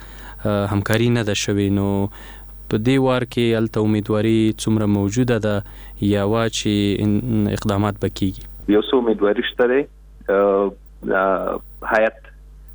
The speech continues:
Speaker 2: د ولسمشر ډاکټر صاحب محمد اشرف غني، اه، پیغام په ډېر واضح ټکو ورته وویل شو د پاکستان خواته او دوی هم په دې غونډه کې د موضوع ډېره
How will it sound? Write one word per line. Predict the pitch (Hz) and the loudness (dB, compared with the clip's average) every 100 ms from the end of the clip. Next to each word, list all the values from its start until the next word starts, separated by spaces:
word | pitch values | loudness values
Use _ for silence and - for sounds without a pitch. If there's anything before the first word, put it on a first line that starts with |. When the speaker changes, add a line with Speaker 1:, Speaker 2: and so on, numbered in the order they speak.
| - - - | -20 -18 -4
Speaker 2:
د | 101 95 95 95 92 | 0 2 4 2 0
ولسمشر | 95 98 - 104 - 95 | 0 -2 -2 -4 0 0
ډاکټر | 92 - 104 | 0 -2 -2
صاحب | - | 0
محمد | 92 101 | -2 -4
اشرف | 98 - 95 | -4 -4 0
غني، | 92 101 110 110 - - - - - - | 0 2 0 0 -8 -18 -18 -18 -16 -6
اه، | - 95 95 - | -2 0 0 0
پیغام | - 98 110 110 - | 0 2 2 2 0
په | 92 | 0
ډېر | 90 101 95 - - - | 0 0 -2 -10 -16 -2
واضح | 95 98 117 104 | 0 0 -2 -4
ټکو | - 98 90 | -4 -2 0
ورته | 90 90 95 | 0 0 0
وویل | 113 123 98 - | 4 4 2 -2
شو | - | -4
د | - | -4
پاکستان | - - - 92 90 | -4 -6 -4 -4 -2
خواته | - 95 98 98 - - - - - - - - | 0 0 0 -2 -6 -20 -20 -20 -20 -20 -12 0
او | 101 104 101 101 101 101 - - - | 2 4 2 2 2 0 -2 -18 -6
دوی | 139 139 | 0 2
هم | 139 131 | 0 -4
په | 117 | 0
دې | 104 | 2
غونډه | 98 104 92 | 2 2 0
کې | - 95 92 90 | 2 4 4 2
د | |
موضوع | 92 98 104 107 | 0 0 0 2
ډېره | 98 | 2